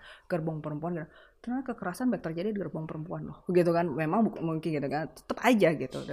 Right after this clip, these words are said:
Balik lagi kan intinya adalah orang yang punya kuasa melakukan pada orang yang dianggap lebih lemah gitu. Dan jadi,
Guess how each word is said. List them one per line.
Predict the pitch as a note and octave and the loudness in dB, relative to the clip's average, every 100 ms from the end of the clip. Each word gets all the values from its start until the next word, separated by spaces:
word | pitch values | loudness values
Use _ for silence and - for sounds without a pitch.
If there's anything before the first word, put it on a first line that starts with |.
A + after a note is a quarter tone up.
| D3 | 0
Balik | F3+ F#3+ G#3+ | 2 2 0
lagi | A3+ | -2
kan | D4 C#4 | -2 0
intinya | C#4 C4+ C4 C4+ C4+ | 2 2 0 -2 -2
adalah | G3 F#3+ B3+ G#3 | -2 -2 0 0
orang | G#3 G3+ | 0 0
yang | G#3 | -2
punya | G3+ | -4
kuasa | G3 D#3+ D3+ - A#3 - - - - - - | -4 -6 -6 -6 -8 -8 -20 -20 -20 -20 -8
melakukan | F#3+ E3+ D#3+ E3+ F#3+ | -2 -2 -2 -2 0
pada | G3+ C3+ | 0 -2
orang | B2 C3+ | -2 -2
yang | D3 D3+ | -4 -4
dianggap | C3+ - | -6 -8
lebih | C3 E3+ C3+ | -10 -8 -8
lemah | C3 C3 A#2+ C3+ - - | -6 -8 -10 -14 -20 -18
gitu. | - A#2+ B2 | -14 -12 -10
Dan | A#2+ A2+ C#3 _ - - _ | -8 -10 -12 _ -20 -20 _
jadi, | D#3+ D3+ F#3+ | -2 -2 -2